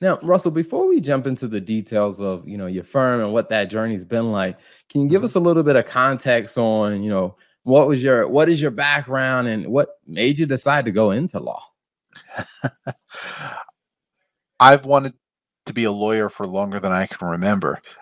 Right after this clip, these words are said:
Speaker 2: Uh, I, I, I grew up always thinking, uh, that, that I want, that I was, that I was just gonna be a lawyer. And, you know, it's funny, I was having this conversation with my dad on the phone yesterday,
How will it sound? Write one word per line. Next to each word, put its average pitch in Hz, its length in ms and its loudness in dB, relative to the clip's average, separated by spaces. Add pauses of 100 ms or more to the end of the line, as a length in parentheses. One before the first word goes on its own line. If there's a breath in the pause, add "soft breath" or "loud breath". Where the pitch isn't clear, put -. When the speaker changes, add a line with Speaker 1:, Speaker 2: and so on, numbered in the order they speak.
(120)
Speaker 2:
Uh, 87 480 6
I, 101 180 0 (360)
I, - 100 -4 (560)
I 117 100 -2
grew 113 220 -4
up 110 160 -2
always 104 280 -2
thinking, 95 500 -8 (240)
uh, 87 320 -6
that, 90 240 -6 (260)
that 95 100 -2
I 95 80 2
want, 95 300 -2
that 90 120 -2
I 90 120 2
was, 90 280 -6 (180)
that 98 120 8
I - 20 8
was 95 140 2
just 95 120 -4
gonna 98 160 2
be 98 120 -2
a 92 60 2
lawyer. 98 580 2
And, 92 380 2 (360 loud breath)
you 113 80 10
know, 107 60 12
it's 104 100 4
funny, 117 220 6
I 95 120 2
was 92 120 -4
having 107 240 4
this 92 100 -4
conversation 92 580 -4
with 85 60 -8
my 85 100 -8
dad 87 220 -2
on 85 60 -4
the 82 80 -10
phone 90 240 -4
yesterday, 85 520 -4